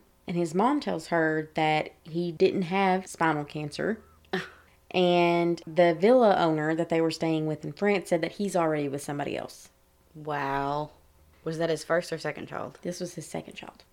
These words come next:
Speaker 2: Oh my gosh. Okay.
Speaker 1: And she's in this interview, Elizabeth is, and
Speaker 2: Okay.
Speaker 1: she said that in April of two thousand seven, she was in Paris, and she saw in the paper that he had married Brittany Murphy.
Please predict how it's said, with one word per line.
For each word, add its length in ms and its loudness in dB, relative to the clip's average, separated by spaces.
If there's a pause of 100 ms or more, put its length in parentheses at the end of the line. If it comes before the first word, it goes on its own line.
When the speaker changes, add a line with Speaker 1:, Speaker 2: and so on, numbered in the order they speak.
(100)
Speaker 2:
Oh 40 -20
my 80 -20 (100)
gosh. 320 -20 (300)
Okay. 280 -2 (520)
Speaker 1:
And 140 -4
she's 260 -2
in 160 2
this 160 2
interview, 440 -2
Elizabeth 500 -6
is, 260 -6 (160)
and 120 -4
Speaker 2:
Okay. 60 -6
Speaker 1:
she 200 0
said 400 2
that 140 0
in 100 -2
April 240 0
of 80 -8
two 140 -2
thousand 320 -2
seven, 500 -2 (580)
she 160 -4
was 160 2
in 120 4
Paris, 500 2
and 180 -2
she 180 -4
saw 280 0
in 80 0
the 60 -4
paper 520 -2
that 180 -6
he 140 -4
had 160 -4
married 460 2
Brittany 240 -4
Murphy. 460 -4